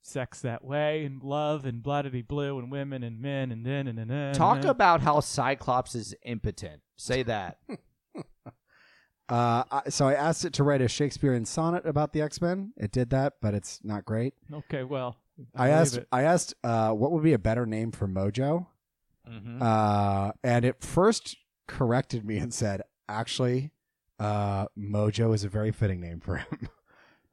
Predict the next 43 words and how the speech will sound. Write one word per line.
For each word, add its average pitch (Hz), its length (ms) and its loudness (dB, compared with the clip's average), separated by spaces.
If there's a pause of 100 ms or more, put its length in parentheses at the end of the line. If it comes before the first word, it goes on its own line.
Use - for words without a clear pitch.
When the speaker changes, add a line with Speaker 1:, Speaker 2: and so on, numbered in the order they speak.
(120)
Speaker 3:
Uh, 101 400 0
here's 160 240 4
some 165 140 4
other 160 140 6
Speaker 2:
I 117 40 4
Speaker 3:
ones. 104 180 0
Speaker 2:
guess 120 180 -6
Speaker 3:
The - 100 -4
Speaker 2:
that's 117 120 2
Speaker 3:
Showman, 185 680 4 (240)
the 110 120 0
Media 139 360 2
Master, 156 600 0
the 104 140 -4
Producer, 139 720 2 (240)
the 110 100 2
Entertainer. 117 640 0 (300)
And 110 180 0
then 127 300 2
wanted 127 340 0
to 120 80 -4
let 120 140 -2
me 120 80 -2
know, 107 180 0
"Please 170 280 0
keep 175 140 -2
in 151 80 -2
mind 135 200 2
that 110 80 -4
these 107 200 -2
are 113 80 0
all 110 160 0
fictional 120 360 -2
characters 117 480 -4
and 101 120 -4
names 107 280 -4
do 107 120 -2
not 104 160 -4
have 98 160 -4
to 92 80 -16
be 95 80 -2
serious." 87 500 -8 (1400)
Speaker 2:
Wow. 69 380 -18